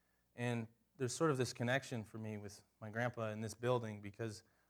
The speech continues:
I found out that he passed away in the basement, <laughs> and I wasn't here very often.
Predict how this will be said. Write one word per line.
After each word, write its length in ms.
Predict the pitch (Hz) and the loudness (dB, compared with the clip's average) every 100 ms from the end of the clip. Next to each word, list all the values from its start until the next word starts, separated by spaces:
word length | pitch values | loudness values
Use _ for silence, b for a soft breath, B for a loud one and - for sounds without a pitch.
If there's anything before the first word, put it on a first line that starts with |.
| - | -20
I 60 | |
found 260 | - 117 120 | -2 2 8
out 200 | 131 135 | 8 6
that 100 | 117 | 2
he 80 | 117 | -2
passed 320 | 117 110 - | -2 -2 -2
away 160 | 110 110 | -4 -4
in 80 | |
the 60 | 107 | -4
basement, 440 | 110 135 - 110 110 - - | -2 -2 -2 -12 -12 -20 -20
<laughs> 180 | - | -10
and 200 | 127 117 | -6 -4
I 100 | 113 | 0
wasn't 240 | 131 143 117 | 2 4 4
here 140 | 143 | 4
very 180 | 131 107 | 6 6
often. 340 | 101 - 113 | 4 0 -8